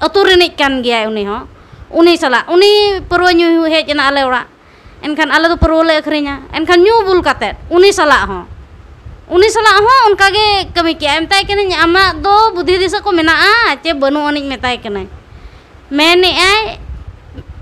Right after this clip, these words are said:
"ᱢᱮᱱᱟᱜᱼᱟ ᱪᱮ ᱵᱟᱹᱱᱩᱜ ᱟᱹᱱᱤᱡ?" ᱢᱮᱱᱮᱜᱼᱟᱭ, "ᱚᱱᱟ ᱠᱚᱫᱚ ᱤᱧ ᱫᱚ ᱟᱞᱚᱢ ᱥᱤᱠᱷᱟᱹᱣᱤᱧᱟ", ᱢᱮᱱᱮᱜᱼᱟᱭ᱾ "ᱟᱯᱮ ᱫᱚᱯᱮ ᱨᱮᱸᱜᱮᱡ ᱜᱮᱭᱟ, ᱤᱧ ᱫᱩᱧ ᱵᱟᱲᱟᱭᱟ", ᱢᱮᱱᱮᱜᱼᱟᱭ᱾ "ᱟᱢᱟᱜ ᱪᱮᱫ ᱢᱟᱹᱱ ᱤᱡᱽᱡᱚᱛ ᱛᱟᱢ ᱢᱮᱱᱟᱜᱼᱟ? ᱟᱢ ᱟᱭᱳᱼᱵᱟᱵᱟ ᱵᱟᱠᱚ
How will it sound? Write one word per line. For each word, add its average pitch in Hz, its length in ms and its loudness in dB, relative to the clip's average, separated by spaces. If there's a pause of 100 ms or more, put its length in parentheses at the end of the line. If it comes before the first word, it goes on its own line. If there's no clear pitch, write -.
(400)
"ᱢᱮᱱᱟᱜᱼᱟ 370 400 4
ᱪᱮ 370 80 0
ᱵᱟᱹᱱᱩᱜ 359 320 6
ᱟᱹᱱᱤᱡ?" 427 160 2
ᱢᱮᱱᱮᱜᱼᱟᱭ, 403 400 0
"ᱚᱱᱟ 359 160 0
ᱠᱚᱫᱚ 359 160 -4
ᱤᱧ 359 100 2
ᱫᱚ 339 60 0
ᱟᱞᱚᱢ 339 160 -2
ᱥᱤᱠᱷᱟᱹᱣᱤᱧᱟ", 302 560 -4
ᱢᱮᱱᱮᱜᱼᱟᱭ᱾ 185 320 -8 (720)
"ᱟᱯᱮ 302 240 2
ᱫᱚᱯᱮ 339 160 0
ᱨᱮᱸᱜᱮᱡ 349 320 0
ᱜᱮᱭᱟ, 349 160 2
ᱤᱧ 330 80 0
ᱫᱩᱧ 311 160 -2
ᱵᱟᱲᱟᱭᱟ", 330 320 0
ᱢᱮᱱᱮᱜᱼᱟᱭ᱾ 208 320 -10 (320)
"ᱟᱢᱟᱜ 330 240 -2
ᱪᱮᱫ 453 160 -2
ᱢᱟᱹᱱ 403 240 2
ᱤᱡᱽᱡᱚᱛ 359 240 -4
ᱛᱟᱢ 311 160 -2
ᱢᱮᱱᱟᱜᱼᱟ? 269 180 -2
ᱟᱢ 381 80 0
ᱟᱭᱳᱼᱵᱟᱵᱟ 392 380 0
ᱵᱟᱠᱚ 370 180 0